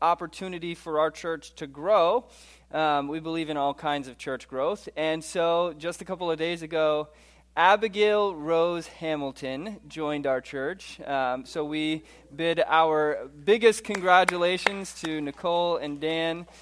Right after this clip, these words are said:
um, on the birth of their beautiful daughter. Uh, do you remember off the top of your head what the stats were,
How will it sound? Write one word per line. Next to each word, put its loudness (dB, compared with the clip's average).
um, 0
on 0
the -8
birth -6
of -2
their -6
beautiful -12
daughter. -2
Uh, -2
do -8
you -6
remember -2
off -4
the -20
top -2
of -16
your -8
head -4
what -12
the -14
stats -4
were, -8